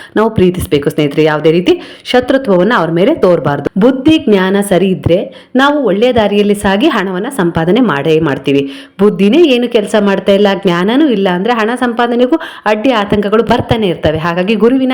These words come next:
ಅನುಗ್ರಹ, ಆಶೀರ್ವಾದ, ಮಾರ್ಗದರ್ಶನ ಸದಾ ನಮ್ಗೆ ಮುಖ್ಯವಾಗೇ ಇರುತ್ತೆ. ಜೀವನ ಪೂರ್ತಿ ನಮ್ಗೆ ಒಂದಲ್ಲ ಒಂದು ರೀತಿ ಗುರುವಿನ ಅನುಗ್ರಹ, ಆಶೀರ್ವಾದ, ಮಾರ್ಗದರ್ಶನ ಸಿಗ್ತಾನೆ ಹೋಗುತ್ತೆ ಸ್ನೇಹಿತರೆ. ಹಾಗೆ ಗುರುವಿನ ಅನುಗ್ರಹ, ಆಶೀರ್ವಾದ ಸದಾ ನಮ್ ಜೊತೆಗೆ ಇರ್ಬೇಕು ಅಂದ್ರೆ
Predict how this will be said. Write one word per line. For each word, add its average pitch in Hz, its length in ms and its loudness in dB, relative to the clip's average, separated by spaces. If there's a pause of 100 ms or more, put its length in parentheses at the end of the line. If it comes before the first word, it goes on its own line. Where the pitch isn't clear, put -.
ಅನುಗ್ರಹ, 180 480 0
ಆಶೀರ್ವಾದ, 180 440 0 (380)
ಮಾರ್ಗದರ್ಶನ 202 680 0
ಸದಾ 190 340 -2
ನಮ್ಗೆ 185 420 -2 (200)
ಮುಖ್ಯವಾಗೇ 220 560 2
ಇರುತ್ತೆ. 156 400 0
ಜೀವನ 180 340 2
ಪೂರ್ತಿ 277 380 2
ನಮ್ಗೆ 262 260 0
ಒಂದಲ್ಲ 202 400 0
ಒಂದು 190 240 0
ರೀತಿ 262 320 0 (260)
ಗುರುವಿನ 269 360 2 (140)
ಅನುಗ್ರಹ, 180 460 0
ಆಶೀರ್ವಾದ, 190 500 -2
ಮಾರ್ಗದರ್ಶನ 180 600 0 (340)
ಸಿಗ್ತಾನೆ 220 380 0
ಹೋಗುತ್ತೆ 156 360 -4
ಸ್ನೇಹಿತರೆ. 147 360 -2
ಹಾಗೆ 302 480 -4
ಗುರುವಿನ 269 440 2 (100)
ಅನುಗ್ರಹ, 202 540 2
ಆಶೀರ್ವಾದ 175 460 0
ಸದಾ 247 440 0
ನಮ್ 254 200 0
ಜೊತೆಗೆ 175 300 0
ಇರ್ಬೇಕು 165 340 2
ಅಂದ್ರೆ 262 340 -2